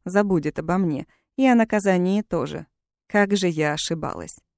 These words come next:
Впервые меня пронзило мощным зарядом электрического тока в кафетерии между третьим и четвертым занятиями. Сначала я почувствовала легкую вибрацию внизу живота, затем ее воздействие увеличивалось.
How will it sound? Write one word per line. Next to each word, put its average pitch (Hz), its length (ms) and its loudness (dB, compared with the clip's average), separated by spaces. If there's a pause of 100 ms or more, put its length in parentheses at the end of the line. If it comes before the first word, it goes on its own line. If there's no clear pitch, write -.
(480)
Впервые 247 440 4
меня 214 300 2
пронзило 196 540 0
мощным 196 440 0
зарядом 180 500 0
электрического 175 800 -2
тока 269 300 -2
в - 100 -8
кафетерии 208 800 0
между 190 420 2
третьим 226 540 -2
и 214 100 -4
четвертым 185 600 -2
занятиями. 180 800 -2 (640)
Сначала 226 520 0
я 214 240 4
почувствовала 190 760 -2
легкую 196 400 0
вибрацию 185 580 -2
внизу 175 320 0
живота, 175 480 -4 (300)
затем 208 400 2
ее 208 160 2
воздействие 190 800 0
увеличивалось. 202 880 0